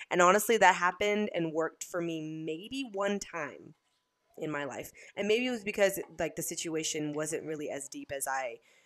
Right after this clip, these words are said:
felt like it was in-, initially in the moment. But for a lot of other situations, you know, we tell ourselves, "Okay, I'm, I'm gonna give myself, like,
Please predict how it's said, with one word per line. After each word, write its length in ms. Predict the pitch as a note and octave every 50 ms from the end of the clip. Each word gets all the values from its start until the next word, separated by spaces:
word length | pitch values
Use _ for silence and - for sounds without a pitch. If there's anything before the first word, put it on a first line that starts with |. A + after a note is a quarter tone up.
| _ _ _ -
felt 380 | - - - - E3+ - - G3+
like 180 | F#3 F3+ -
it 100 | G3 F3+
was 240 | F#3 G3 G3 G3 F#3+
in-, 160 | E3+ E3+ E3 -
initially 640 | - E3+ D#3+ D3+ D#3+ E3 - - A#3 A#3+ B3 B3 B3
in 80 | B3+
the 60 | B3+ C4
moment. 460 | C4 C4+ C#4 C#4+ D4+ D#4 D#4+ D#4 - _ _ _ _ _ _ _ _ - - - -
But 160 | A3+ A3+ A3+
for 120 | - B3
a 60 | A#3+ A#3
lot 180 | A#3 A#3+ C4+
of 80 | D4 C#4+
other 140 | C#4 C4 B3+
situations, 800 | - B3+ - - A#3 A3 A3 A3 G#3+ - G#3 G3+ G3+ G3 F3+
you 80 | F3+ F3
know, 120 | F3 E3+
we 100 | E3 F3
tell 240 | F3 - - F3+ F3
ourselves, 320 | E3+ E3+ E3+ F3 E3+ E3 -
"Okay, 180 | - - -
I'm, 100 | A#3+ B3
I'm 160 | B3+ - - -
gonna 140 | - C4 D4
give 160 | C#4+ C#4+ C#4
myself, 400 | C4 C4+ B3+ - - A3+ A3 -
like, 180 | A3+ G#3 - -